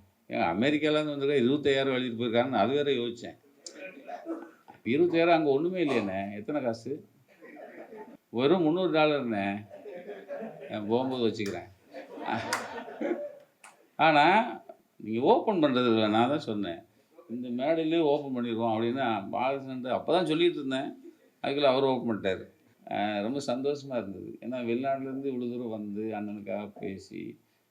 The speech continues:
அண்ணனை பாராட்டுறதுக்காக மெனக்கெட்டு வர்ற, வந்த இவ்வளவு பெரிய ஆளுமைகள், எவ்வளவு பெரிய, பெரிய பெரிய ஆட்கள். நீங்க எங்க ஆதிமூலன பெரியவர் வந்திருக்காரு,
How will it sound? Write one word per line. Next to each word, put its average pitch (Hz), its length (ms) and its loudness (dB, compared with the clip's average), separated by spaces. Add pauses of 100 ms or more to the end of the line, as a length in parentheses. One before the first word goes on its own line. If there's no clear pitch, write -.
அண்ணனை 120 360 -4
பாராட்டுறதுக்காக 117 920 0
மெனக்கெட்டு 120 580 -6
வர்ற, 104 540 -6 (200)
வந்த 104 640 -4 (260)
இவ்வளவு 98 340 -8
பெரிய 90 380 -10 (480)
ஆளுமைகள், 101 560 -4
எவ்வளவு 117 280 -8
பெரிய, 101 200 -6 (160)
பெரிய 147 200 -4
பெரிய 107 280 -4
ஆட்கள். 87 240 -8
நீங்க 95 360 -12 (340)
எங்க 92 600 -10
ஆதிமூலன 110 460 -10 (600)
பெரியவர் 113 340 -10
வந்திருக்காரு, 85 460 -18